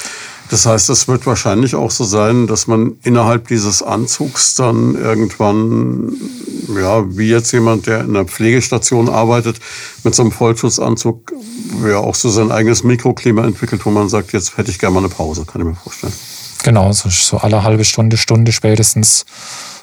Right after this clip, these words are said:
Speaker 2: ähm, wird eine Pause eingelegt, wo wieder neu, äh, vorgerichtet wird und, äh,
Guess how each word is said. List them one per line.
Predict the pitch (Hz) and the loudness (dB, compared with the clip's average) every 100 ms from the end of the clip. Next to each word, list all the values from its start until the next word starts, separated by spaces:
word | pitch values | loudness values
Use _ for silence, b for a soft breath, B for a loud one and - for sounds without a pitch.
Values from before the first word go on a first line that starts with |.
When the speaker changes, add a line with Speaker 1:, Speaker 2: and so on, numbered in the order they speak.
| - | -2
Speaker 2:
ähm, | 107 101 95 92 92 87 B - | 2 4 4 2 0 -2 B -2
wird | 104 | 0
eine | 104 | 0
Pause | 92 107 113 - | 0 2 2 2
eingelegt, | 107 123 123 120 117 - | 2 4 4 4 2 0
wo | 110 | -2
wieder | 110 | 0
neu, | 104 101 104 98 - - | 2 2 2 0 -8 -6
äh, | 110 98 | -2 -2
vorgerichtet | 92 120 113 120 117 - 107 | 0 2 2 2 2 0 0
wird | 107 107 - - | 0 0 -2 -2
und, | 95 98 92 | 0 -2 0
äh, | 92 92 | 0 0